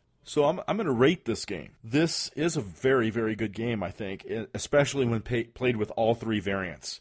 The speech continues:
I think the variants should have been the real rules of the game, and I really don't wanna play it without the variants. Uh, it has dice. I've played it half a dozen times. I like it. I think that says something. My wife likes it too. I'm giving this game a four. I think it's a keeper.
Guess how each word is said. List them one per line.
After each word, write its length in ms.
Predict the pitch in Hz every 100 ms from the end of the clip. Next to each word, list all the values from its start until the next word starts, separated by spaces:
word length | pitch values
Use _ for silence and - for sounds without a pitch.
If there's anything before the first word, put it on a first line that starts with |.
| _
I 100 | 120
think 180 | 151 135
the 60 |
variants 420 | 110 120 123 127 -
should 120 | 127
have 80 | 113
been 140 | 117
the 80 | 101
real 360 | 90 139 160
rules 340 | 113 101 90 -
of 80 | 92
the 100 | 92
game, 400 | 98 95 95 92
and 320 | 110 107 104 -
I 340 | 101 123 127 117 _
really 220 | 123 147 147
don't 120 | 151
wanna 120 | 156
play 200 | 151 151
it 80 | -
without 260 | 117 135
the 60 | 117
variants. 580 | 120 123 95 85 - - _ _ -
Uh, 220 | 127 107
it 120 | 117
has 180 | 143 165
dice. 520 | 147 143 147 - - _ _ -
I've 80 |
played 200 | - 135
it 60 | 127
half 220 | 135 147
a 40 | 139
dozen 280 | 135 135
times. 480 | 127 127 123 123 - -
I 60 | 104
like 280 | 110 117
it. 180 | 120 110 -
I 60 |
think 240 | 95 127 120
that 180 | 120 98
says 300 | - 123 117
something. 480 | 120 117 117 107 -
My 120 | 101
wife 320 | 98 113 123 117
likes 260 | 117 -
it 100 | 117
too. 320 | - 117 117 110 _ _ -
I'm 120 | 135
giving 220 | 151 127
this 160 | 113 -
game 200 | 104 95
a 60 |
four. 440 | - 101 76 - _ -
I 60 |
think 120 | 117
it's 80 | 110
a 60 | 110
keeper. 380 | 107 95 73